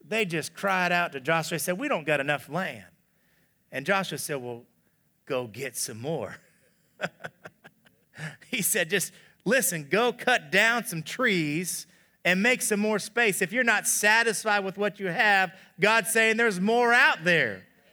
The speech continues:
Go take some more territory." We're sitting around waiting. God's, and you know what they said? "Well, the people down there, they have chariots, that, and iron chariots." <laughs> And Jos-,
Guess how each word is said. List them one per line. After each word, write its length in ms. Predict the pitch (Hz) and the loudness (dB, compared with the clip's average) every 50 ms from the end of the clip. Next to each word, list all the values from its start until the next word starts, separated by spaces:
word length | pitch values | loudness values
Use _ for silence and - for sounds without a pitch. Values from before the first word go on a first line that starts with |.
| _ _ _ _ _ _ _ _ _ _ _ _ _ _ _ _ _ _ 131 | _ _ _ _ _ _ _ _ _ _ _ _ _ _ _ _ _ _ 0
Go 220 | 139 208 254 269 | 2 4 4 4
take 320 | 269 269 - 277 294 294 - | 4 4 4 4 4 4 4
some 180 | - 277 277 | 0 0 2
more 200 | 269 285 285 277 | 4 4 4 4
territory." 840 | - - 240 320 349 349 311 - - 208 190 160 135 117 104 92 92 - - - - - - - - | 4 4 4 4 6 6 4 4 2 0 2 2 0 0 -2 -6 -10 -16 -18 -18 -18 -20 -20 -10 -2
We're 180 | - 247 294 | 2 2 2
sitting 360 | - - - - 285 240 220 233 | 4 2 2 2 2 2 4 4
around 360 | 226 240 247 240 233 214 208 | 4 6 6 6 4 4 4
waiting. 380 | 254 294 311 277 196 196 190 | 4 4 4 2 -2 -2 0
God's, 320 | 208 226 247 247 214 - - - - - | 2 4 4 4 2 0 -6 -20 -14 -2
and 160 | - 190 220 269 | 0 0 2 2
you 60 | 285 | 2
know 100 | 277 277 | 4 4
what 140 | 277 269 277 | 4 4 4
they 120 | 262 247 | 2 2
said? 360 | 240 - 277 277 277 269 220 | 2 2 2 4 4 2 2
"Well, 200 | 226 226 220 220 220 - - | 2 0 0 0 -2 -6 -8
the 100 | 151 165 | -8 -8
people 340 | 165 - 277 330 - - 202 | -4 0 -2 -2 0 0 2
down 260 | 180 190 190 185 180 | 2 4 4 4 2
there, 160 | 180 190 196 214 | 2 2 2 4
they 120 | 269 254 | 2 2
have 220 | 208 170 147 147 | 2 2 0 0
chariots, 800 | - - - 196 190 190 180 165 165 185 214 - - - - - _ _ _ _ _ _ _ _ - | -4 -2 0 2 2 2 2 2 0 -2 -4 -8 -14 -16 -16 -16 _ _ _ _ _ _ _ _ -2
that, 260 | - 165 175 180 170 | 0 2 2 2 2
and 140 | 175 156 156 | 0 0 0
iron 600 | 151 - 156 196 254 277 202 151 135 120 113 107 - | 0 2 2 4 4 4 4 2 2 -2 -6 -10 -12
chariots." 800 | - - 185 175 151 139 131 127 113 98 90 - - - - - _ | -6 -2 0 0 2 2 0 -2 -2 -6 -10 -14 -18 -18 -18 -20 _
<laughs> 60 | _ _ _ _ _ _ _ _ _ _ _ _ _ - 170 - - - 240 220 - - - - - _ _ - | _ _ _ _ _ _ _ _ _ _ _ _ _ -8 -8 -8 -2 0 0 0 0 -4 -18 -20 -20 _ _ -4
And 160 | 180 180 160 | -4 -2 0
Jos-, 300 | 233 269 285 269 - - | 2 0 0 0 -4 -10